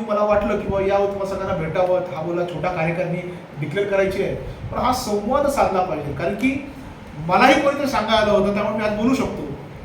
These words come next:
मी एक सात आठ वर्ष विद्यार्थी परिषदेत चांगलं काम केलं होतं, त्यामुळे मी हे सगळे अनुभवातून बोलतोय. माझ्याकडे स्क्रिप्ट आहे का आता?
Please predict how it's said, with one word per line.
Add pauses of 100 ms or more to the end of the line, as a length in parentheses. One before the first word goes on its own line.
(640)
मी
एक
सात
आठ
वर्ष
विद्यार्थी
परिषदेत
चांगलं
काम
केलं
होतं, (480)
त्यामुळे
मी
हे
सगळे
अनुभवातून
बोलतोय.
माझ्याकडे
स्क्रिप्ट
आहे
का
आता?